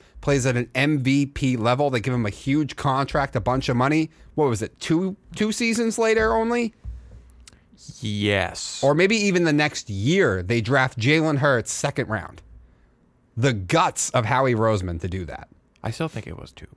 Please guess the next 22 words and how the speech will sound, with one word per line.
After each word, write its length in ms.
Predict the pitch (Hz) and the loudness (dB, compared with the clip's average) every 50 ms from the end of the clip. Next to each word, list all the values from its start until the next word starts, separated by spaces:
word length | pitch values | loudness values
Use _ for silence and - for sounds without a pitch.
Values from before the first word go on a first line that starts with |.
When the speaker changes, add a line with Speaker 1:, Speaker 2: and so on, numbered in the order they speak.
| _ _ - | _ _ -2
Speaker 1:
It 80 | 135 143 | 0 2
might 180 | 170 185 196 | 4 4 4
have 80 | 190 170 | 4 4
been 140 | 165 139 120 | 4 2 2
two, 360 | - - 120 98 - - - _ - - | 2 2 0 0 -2 -6 -12 _ -16 -6
but 260 | 113 98 127 117 - | 0 2 2 2 2
still, 400 | - - - 139 101 85 78 78 - | 0 0 2 2 2 2 0 -4 -4
to 140 | - 131 127 | -2 0 0
draft 420 | 107 95 117 139 147 160 165 143 - | 0 2 2 4 4 2 2 0 0
Jalen 300 | 143 139 135 139 127 127 | -2 0 0 0 0 0
Hurts 240 | 131 123 113 - | 0 0 0 -2
second 300 | - - 120 - 127 113 | -2 -2 -2 -2 0 0
round 300 | 113 113 110 104 92 90 - _ - - _ _ - | 0 2 2 0 -2 -4 -6 _ -20 -20 _ _ -2
after 240 | 110 113 - 131 107 | -2 0 0 0 -2
Carson 560 | - - - 147 147 147 - - 156 127 123 | 0 2 2 4 4 2 2 0 0 0 2
Wentz, 460 | 127 123 113 101 98 92 - - - - _ _ _ _ _ _ _ _ _ _ _ _ _ _ _ _ _ _ _ _ | 2 2 0 0 -2 -4 -8 -12 -14 -18 _ _ _ _ _ _ _ _ _ _ _ _ _ _ _ _ _ _ _ _
you 120 | - 117 110 | -2 2 4
give 140 | 139 143 | 4 6
him 80 | 147 147 | 6 6
that 200 | 143 143 139 123 | 4 4 4 4
big 180 | 139 143 135 120 | 4 2 4 4
deal. 320 | 120 110 104 104 113 | 4 4 4 4 0